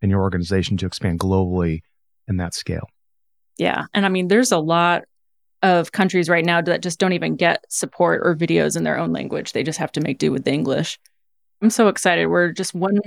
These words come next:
Speaker 2: step closer to the Star Trek Universal Translator, which I'm holding out for before I leave this world.
Speaker 1: Are we world traveler? <laughs>
Speaker 2: Yeah. <laughs> I don't think it's gonna happen in my lifetime, but I would love to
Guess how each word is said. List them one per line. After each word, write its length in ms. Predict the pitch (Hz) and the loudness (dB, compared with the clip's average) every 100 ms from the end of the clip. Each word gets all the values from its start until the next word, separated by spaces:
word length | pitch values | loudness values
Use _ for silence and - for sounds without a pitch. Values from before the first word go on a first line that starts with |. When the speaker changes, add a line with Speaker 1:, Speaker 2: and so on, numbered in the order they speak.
| - | -6
Speaker 2:
step 340 | - 208 - | -4 0 0
closer 320 | - 185 - 156 | -2 -4 -4 -6
to 120 | 170 | -6
the 120 | 151 | -6
Star 260 | - 156 165 | -2 0 0
Trek 300 | - 165 - | 0 -2 -2
Universal 500 | 180 170 156 156 147 | -4 0 -2 -2 -4
Translator, 640 | - - - 131 - - 196 _ _ _ _ _ _ - | -2 -4 -4 -6 -4 -4 -4 _ _ _ _ _ _ -4
which 120 | - | 0
I'm 140 | 170 | 2
holding 280 | 175 175 170 | 2 2 0
out 200 | 175 - | 0 -2
for 160 | 202 - | 0 0
before 480 | 214 - - - - - _ - | -2 -4 -2 -2 -4 -14 _ -2
I 100 | 170 | 0
leave 220 | 156 - - | 2 0 -2
this 200 | - - | -4 0
world. 320 | 107 101 - _ - | 2 2 -2 _ -2
Speaker 1:
Are 120 | 113 | 2
we 120 | 107 104 | 4 4
world 260 | 95 92 | 4 4
traveler? 420 | - 98 107 117 - - - - - | 2 2 2 0 0 -6 -6 -6 4
<laughs> 60 | 151 139 131 - 139 - 143 - - - 208 | 6 8 6 4 2 0 -4 -4 -10 -2 4
Speaker 2:
Yeah. 260 | 196 175 196 | 4 2 0
<laughs> 760 | 269 - - - - - _ - | 0 -2 -8 -16 -18 -20 _ 0
I 100 | 214 | 2
don't 140 | 214 | 2
think 120 | 190 | -2
it's 100 | 185 | 0
gonna 160 | 185 180 | 0 2
happen 300 | 190 175 170 | 2 0 -2
in 80 | 160 | 0
my 160 | 180 | 0
lifetime, 540 | 175 104 - - - 165 | 2 0 -2 -2 -2 -2
but 120 | - - | -8 -2
I 100 | 190 | 0
would 100 | 190 | 0
love 460 | 175 180 180 175 - - - | 2 2 2 -2 -10 -10 -6
to 240 | - 165 | -6 -6